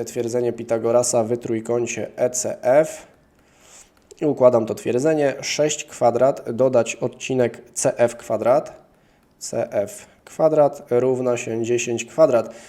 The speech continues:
No to jest trójkąt pitagorejski, więc tutaj bez żadnego liczenia mogę stwierdzić, że odcinek C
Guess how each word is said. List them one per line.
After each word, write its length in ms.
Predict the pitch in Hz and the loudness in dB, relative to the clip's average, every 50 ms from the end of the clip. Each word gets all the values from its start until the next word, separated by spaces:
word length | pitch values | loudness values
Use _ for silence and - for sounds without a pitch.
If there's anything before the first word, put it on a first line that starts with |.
| - _ - | -18 _ -2
No 100 | 202 190 | -2 2
to 100 | 190 180 | 4 2
jest 160 | 175 170 - | 2 2 2
trójkąt 340 | 175 175 165 170 160 151 - | 0 2 2 2 0 -2 -4
pitagorejski, 600 | 156 - 147 143 143 143 151 151 147 151 - 120 | -2 0 0 0 2 2 2 2 0 -2 -2 -2
więc 160 | 120 120 120 | -2 -2 -2
tutaj 200 | 131 123 131 123 | -2 0 0 2
bez 140 | 120 123 120 | 2 2 2
żadnego 320 | 120 123 120 123 120 117 | 0 0 0 0 0 0
liczenia 360 | 117 117 117 131 127 123 123 120 | 0 0 -2 0 0 2 2 2
mogę 240 | 117 117 113 117 | 2 0 0 -2
stwierdzić, 500 | 113 - - - 120 120 120 117 120 117 | -4 -4 -2 -2 -2 -2 -2 -4 -4 -4
że 200 | 113 113 113 113 110 - | -2 0 0 -2 -2 -4
odcinek 560 | - 123 - - - - 120 117 117 113 - - | -8 -12 -10 -10 -8 -4 -2 -2 -2 -4 -6 -8
C 240 | - - 123 117 | -6 -4 -4 -4